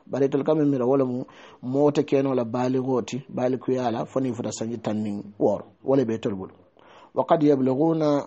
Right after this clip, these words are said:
قبل هذه السن. Dol be kono wala ka balikuyala janna futa sanji tannin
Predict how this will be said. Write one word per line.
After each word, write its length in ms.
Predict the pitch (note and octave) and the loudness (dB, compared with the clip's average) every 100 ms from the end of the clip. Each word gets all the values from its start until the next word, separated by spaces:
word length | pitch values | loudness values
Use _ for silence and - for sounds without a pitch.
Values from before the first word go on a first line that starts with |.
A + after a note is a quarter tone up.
| - _ | -10 _
قبل 220 | D3 C#3 | -2 0
هذه 540 | C3+ C3+ C3 B2 A#2+ B2 B2+ | 0 2 0 0 -4 -4 -4
السن. 460 | - C3+ A#2 G#2+ F2+ - | -2 -2 -2 -6 -10 -2
Dol 200 | D#3+ F#3+ | 2 4
be 120 | F3 | 4
kono 180 | E3+ C#3 | 2 2
wala 120 | C#3 | 0
ka 100 | C3 | 0
balikuyala 560 | C#3+ C3 B2 C3 A#2+ A#2 | 0 0 0 -2 -2 -4
janna 360 | A#2+ A2+ A#2+ A#2+ | -4 -6 -6 -6
futa 220 | A2 A2 | -6 -8
sanji 280 | - A2+ A2+ | -8 -8 -8
tannin 360 | A2+ G#2+ A2 | -8 -8 -8